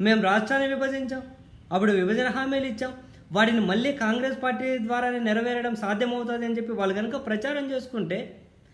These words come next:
ఆ ఎఫెక్ట్ లేకుండా అయితే ఉండదు. నేను అదే చెబుతున్నా, ఎఫెక్ట్ ఎంతుంటుందా, ఎంతుంటుందా, ఎంతుంటుందా అని చెబుతలేను. మళ్ళీ యాక్టివ్ అయితే కొంతవరకు అయినా వాళ్ళు వ-,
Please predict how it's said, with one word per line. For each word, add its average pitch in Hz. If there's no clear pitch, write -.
ఆ 262
ఎఫెక్ట్ 262
లేకుండా 294
అయితే 262
ఉండదు. 117
నేను 180
అదే 202
చెబుతున్నా, 302
ఎఫెక్ట్ 214
ఎంతుంటుందా, 226
ఎంతుంటుందా, 226
ఎంతుంటుందా 226
అని 220
చెబుతలేను. 190
మళ్ళీ 175
యాక్టివ్ 214
అయితే 202
కొంతవరకు 254
అయినా 262
వాళ్ళు 247
వ-, 151